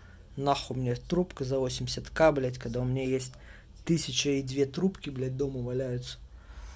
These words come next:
А за сорок К, в принципе, да, вариант приемлемый. А если его еще продать, нахуй,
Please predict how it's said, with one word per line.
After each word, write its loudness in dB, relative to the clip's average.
А 4
за 0
сорок 8
К, 8
в -12
принципе, 2
да, 6
вариант 2
приемлемый. 4
А 2
если 0
его 4
еще 0
продать, 2
нахуй, 0